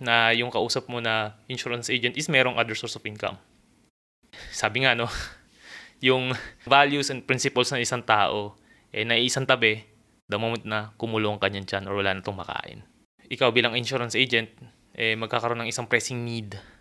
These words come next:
Let's say, utang na kailangan bayaran, wala kang ibang pagkakuha, pagkakitaan, di ba?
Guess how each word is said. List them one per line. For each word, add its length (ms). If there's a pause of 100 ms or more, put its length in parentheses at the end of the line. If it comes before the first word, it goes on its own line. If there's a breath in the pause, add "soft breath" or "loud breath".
Let's 160
say, 80
utang 240
na 120
kailangan 280
bayaran, 400
wala 160
kang 160
ibang 160
pagkakuha, 640
pagkakitaan, 800 (160)
di 160
ba? 160